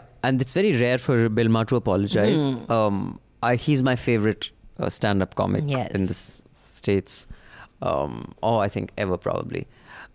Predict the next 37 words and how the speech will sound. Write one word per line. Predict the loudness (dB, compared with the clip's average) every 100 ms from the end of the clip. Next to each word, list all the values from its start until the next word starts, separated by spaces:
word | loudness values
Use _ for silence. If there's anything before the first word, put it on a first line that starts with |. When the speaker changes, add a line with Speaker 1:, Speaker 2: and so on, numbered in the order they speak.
| _
Speaker 1:
I | -2
just | 0 0 0
think | 0 0
he | 0 0 2
has, | 4 4 2 0 -2 -8 -12 -6
uh, | -4 -2
the | -2
guts | 0 0 0 -4
to | -2
do | 2
what | 4 4 0 -12 -20 _ -20 -12 -12 -12 _ _
very | -2 2 2
few | 2 0
people | 0 2 2
do. | 2 2 -4 _ -20 -20 -20 -20 -12
Uh, | -4
he | -2 0
picks | -2 -2
a | 0
fight | 0
with | 0
pretty | -2 -2
much | 0
everyone, | 2 2 2
including | 2 2 2 0 -2
comics | -2 0 0 0
within | 0
his | 0
own | 0 0
community. | 0 0 0 -2 -4 -10 -20 -20 -20 -20 _
So | -8 -4 0 2 4 2
he | 0 0
stands | 2 2 2
isolated | 2 2 2 2
in | 2 2
that | 0 0
sense. | -4 -4 -6